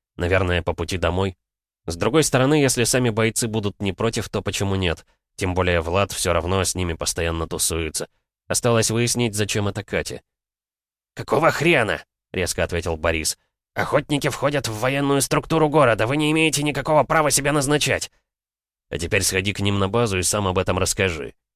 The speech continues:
с улыбкой ответил Влад. И по этой улыбке я понял, что у них всё схвачено. Есть подозрение, что телепат давно натаскивался, чтобы вступить к ним в группу. Думаю, их и сдерживало только то, что пускать псионика в команду охотников на псиоников несколько странновато.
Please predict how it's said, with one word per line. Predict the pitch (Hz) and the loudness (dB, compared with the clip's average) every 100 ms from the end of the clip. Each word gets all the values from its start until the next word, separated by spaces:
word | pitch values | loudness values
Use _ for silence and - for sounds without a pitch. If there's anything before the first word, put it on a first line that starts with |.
| _ - | _ -12
с | - | -4
улыбкой | 98 107 - 98 | -2 -2 -2 -2
ответил | 90 90 95 | -2 -2 -2
Влад. | 90 90 76 - _ _ _ - | 0 0 -2 -6 _ _ _ -8
И | |
по | - | 0
этой | 123 123 123 | 2 2 2
улыбке | 120 147 - | 4 2 0
я | 135 117 | -2 0
понял, | 104 131 127 127 | 0 2 2 2
что | - 110 | 0 0
у | |
них | 107 113 | -2 -4
всё | - 110 | -6 -4
схвачено. | 101 - 104 85 73 67 - _ _ _ _ _ - | -4 0 0 0 -4 -10 -18 _ _ _ _ _ -14
Есть | 78 101 123 | -4 -2 0
подозрение, | 120 110 101 120 127 120 | 2 2 2 2 2 2
что | - 110 | 0 -2
телепат | 107 104 - 123 | -2 -2 -2 -4
давно | 104 110 110 | -2 0 0
натаскивался, | 113 110 117 104 117 110 110 107 | 0 0 -2 -2 -2 0 0 -2
чтобы | - 92 | -2 -2
вступить | 90 - 101 - 101 | -2 -2 -6 -6 -8
к | - | -4
ним | 95 95 | -2 -2
в | 92 | -2
группу. | 101 82 - 73 _ _ _ _ - | -4 -4 -6 -8 _ _ _ _ -6
Думаю, | 95 135 143 143 | 0 4 4 4
их | 151 135 | 0 -2
и | 135 | -2
сдерживало | 117 127 104 95 92 90 | 0 0 2 2 2 2
только | 90 90 90 | 0 -2 -4
то, | - 104 | -2 -4
что | - 90 | -2 -4
пускать | - 85 - 95 | -4 -4 -2 -2
псионика | - - 95 92 85 | -2 0 0 0 -2
в | 82 | -4
команду | - 87 90 85 | -2 0 0 0
охотников | 85 - 95 - 85 85 - | -2 -2 -6 -6 -4 -4 -4
на | 82 | -2
псиоников | - 87 90 92 92 - | -2 0 0 -2 -4 -2
несколько | 85 - 85 78 | -4 -4 -6 -6
странновато. | - 85 82 87 95 - - | -2 -2 0 0 0 -2 -12